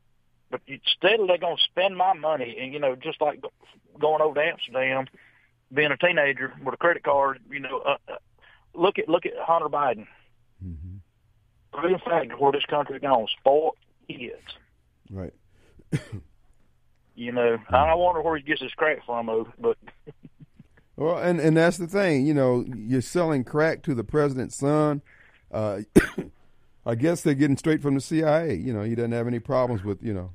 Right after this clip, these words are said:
Speaker 2: having to go out in the street like
Speaker 1: Over
Speaker 2: that.
Speaker 1: a hundred thousand died last year from fentanyl, and there's so many different drugs that got out there now. Nothing's being said about that.
Speaker 2: Mm-hmm.
Speaker 1: As long as they're killing American people off, more than the Vietnam War.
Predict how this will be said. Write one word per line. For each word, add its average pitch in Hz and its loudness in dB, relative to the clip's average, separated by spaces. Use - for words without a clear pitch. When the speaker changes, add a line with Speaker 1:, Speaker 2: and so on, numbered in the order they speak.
Speaker 2:
having 104 -6
to 95 -8
go 113 2
out 98 2
in - -8
the 101 -6
street - 0
like 214 4
Speaker 1:
Over 165 4
Speaker 2:
that. 156 0
Speaker 1:
a - -
hundred 208 0
thousand 175 2
died 131 4
last 143 -2
year 117 0
from 110 -4
fentanyl, 117 0
and 117 -6
there's 135 0
so 175 4
many 175 -6
different 156 -2
drugs 147 2
that 127 -4
got 135 0
out 131 2
there 120 -2
now. 113 0
Nothing's 151 -2
being 196 0
said 214 2
about 156 2
that. 170 0
Speaker 2:
Mm-hmm. 95 -4
Speaker 1:
As 104 -14
long 139 4
as 151 -4
they're 160 2
killing 165 2
American 160 0
people 170 -2
off, 127 2
more 160 2
than 156 -10
the 156 -4
Vietnam 160 0
War. 151 0